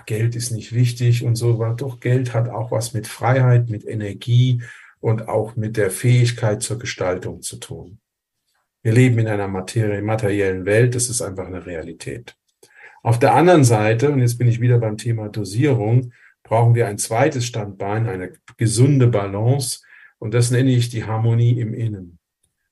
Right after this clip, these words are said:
Und da habe ich sehr viel von Stephen Covey gelernt. Der hat für mich ein bahnbrechendes Buch geschrieben, Die sieben Gewohnheiten, empfehle ich allen. Und die ersten drei dieser sieben Gewohnheiten sind eben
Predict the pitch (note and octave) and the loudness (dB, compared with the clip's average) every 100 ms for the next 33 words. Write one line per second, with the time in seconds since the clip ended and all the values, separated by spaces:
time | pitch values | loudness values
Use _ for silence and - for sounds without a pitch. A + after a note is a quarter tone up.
0 | _ G#2+ C3 C#3+ B2+ D#3+ E3 C#3+ C3+ B2 | _ 0 2 2 2 0 -2 -4 -4 -4
1 | D3 C3 B2 A#2 D3+ C3+ A2+ F#2+ F#2 F2+ | -4 -2 0 0 -4 -4 -4 -6 -8 -8
2 | G2+ C#3+ E3+ _ _ _ _ - A2+ A#2+ | -6 -6 -8 _ _ _ _ 0 2 2
3 | - B2+ C3+ - A#2 A2+ G#2+ G#2 A#2+ - | 2 2 2 -2 -4 -4 -4 -8 -12 -16
4 | - C3 A#2+ A2+ C#3+ B2 A2+ - A2+ F#2+ | -20 -14 -6 -2 -2 0 -2 -2 -8 -8
5 | - C3 C3 A#2+ - G2+ G#2+ G#2 F#2+ G#2+ | -4 -4 -4 -8 -8 -6 -6 -6 -6 -2
6 | A#2 G#2 G2 G2+ B2 G2+ F#2 - A#2+ A#2+ | -2 -2 -4 0 2 2 -4 -4 -2 -4
7 | - _ _ G#2+ G#2 - A#2+ A2 - - | -8 _ _ -12 -8 0 0 0 -6 -10
8 | G#2 A2+ A2 D3+ D#3 _ _ _ - A#2+ | -4 0 0 -2 -6 _ _ _ -2 0
9 | A#2+ - A2+ B2 - B2+ G#2+ A2 C3+ D3 | 0 -2 -2 -2 0 0 2 2 2 2
10 | C3 C3 A#2+ B2 B2+ A#2+ A#2 A2+ A#2+ A2+ | 0 0 0 -2 -2 -2 -2 0 0 0
11 | A#2 A#2+ A2+ A#2 A#2+ A#2+ A2+ A2 A2 A2+ | -2 -6 -6 -2 -4 -4 -8 -8 -10 -12